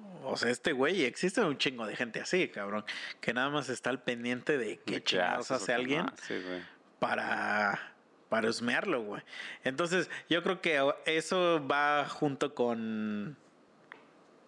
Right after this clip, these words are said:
Speaker 1: de por qué no me gusta tomarme fotos, güey. O sea,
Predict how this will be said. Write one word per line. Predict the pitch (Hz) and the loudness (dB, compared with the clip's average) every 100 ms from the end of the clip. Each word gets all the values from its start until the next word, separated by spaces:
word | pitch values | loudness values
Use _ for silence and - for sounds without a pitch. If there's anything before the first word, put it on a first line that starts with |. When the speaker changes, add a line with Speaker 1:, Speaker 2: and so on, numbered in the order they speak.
| - - | -20 -2
Speaker 1:
de | 123 | -2
por | - 120 | 2 0
qué | 135 | 0
no | 131 | 0
me | 123 | 0
gusta | 120 120 110 | 0 0 -2
tomarme | 110 110 120 110 | 0 0 0 -2
fotos, | - 139 - 104 98 | -2 0 0 -4 -6
güey. | 98 - - - - - - | -12 -14 -16 -12 -14 -8 -2
O | |
sea, | 107 131 123 120 110 | 2 4 4 2 0